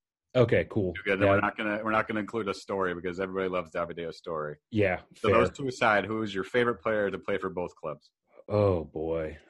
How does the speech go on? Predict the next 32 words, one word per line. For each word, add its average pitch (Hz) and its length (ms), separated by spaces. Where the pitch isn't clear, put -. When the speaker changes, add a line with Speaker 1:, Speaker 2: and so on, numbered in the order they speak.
Speaker 1:
Uh, 123 1400
David 123 40
Speaker 2:
There's 127 120
quite 127 140
Speaker 1:
Pizarro. 101 400
Speaker 2:
a 98 140
few. 87 140
Pizarro? 104 320
Speaker 1:
It's 127 100
gotta 127 200
be 117 120
David 104 320
Pizarro. 92 500
Yeah. 101 440
I, 117 280
I 131 80
mean, 101 280
how 156 180
do 147 80
you 110 80
not 104 220
love 92 220
Peck? - 380
Like, 95 180
the, 104 280
<laughs> - 80
the 131 80
guy, 143 180
the 131 140
guy's 127 200
just 104 160
awesome. 92 480